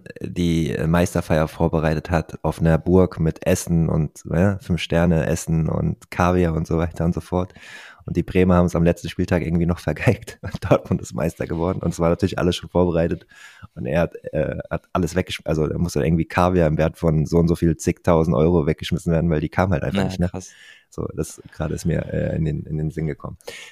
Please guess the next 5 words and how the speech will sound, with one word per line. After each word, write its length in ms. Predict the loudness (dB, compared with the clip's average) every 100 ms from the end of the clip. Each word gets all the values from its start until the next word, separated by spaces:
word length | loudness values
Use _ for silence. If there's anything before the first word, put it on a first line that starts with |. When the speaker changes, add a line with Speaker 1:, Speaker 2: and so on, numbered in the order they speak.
| -6
Speaker 1:
Äh, 220 | 2 2
off 240 | 4 2 2
topic. 440 | 0 0 -6 -10 _ _ _
Ähm, 360 | 4 4 4 -4 _ _ _ _ _ _
ja, 340 | 2 2 2